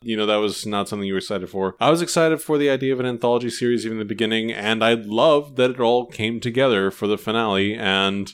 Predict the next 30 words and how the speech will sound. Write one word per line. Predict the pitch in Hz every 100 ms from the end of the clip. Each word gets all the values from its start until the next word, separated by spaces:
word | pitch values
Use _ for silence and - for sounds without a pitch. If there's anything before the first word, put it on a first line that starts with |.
| -
I | 117
like | 123 135
the | 151
idea | 143 139 175 165
that | 107
we | 110
might, | 113 120 120 - - -
if | 143 117
we | 135
see | 120 135
this | 127 120
continue, | 131 113 131 110
might | 101 101 101 117
see | - 117 107
more | 104 107 107
of | 104 104 101 98 - - -
the | 127 120
Watcher | 113 113 113 120 110 107 104 107 - _ _
picking | - 143 151
out, | 131 135 110 90
finding | - 123 120 123 120 113 107
worlds | 113 107 104 101 95 98
that | 101 95 - - - 120
don't | 107 127 127
just | 120 -
need | 110 101 92
watching, | 160 175 - 101 104
but | 101 104
also | 107 - 107
need | 101 104 107 104